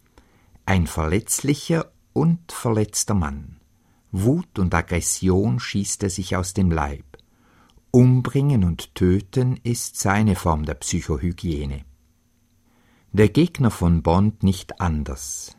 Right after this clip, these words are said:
Kein entstellter Bösewicht im Rollstuhl mit einer fauchenden Katze, kein sarkastischer, hochintelligenter mit stählernem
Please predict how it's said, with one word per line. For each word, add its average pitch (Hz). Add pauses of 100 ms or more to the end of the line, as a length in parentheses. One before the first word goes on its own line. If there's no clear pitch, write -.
(380)
Kein 98
entstellter 80
Bösewicht 98
im 78
Rollstuhl 110
mit 92
einer 78
fauchenden 78
Katze, 120 (800)
kein 131
sarkastischer, 113
hochintelligenter 104
mit 85
stählernem 98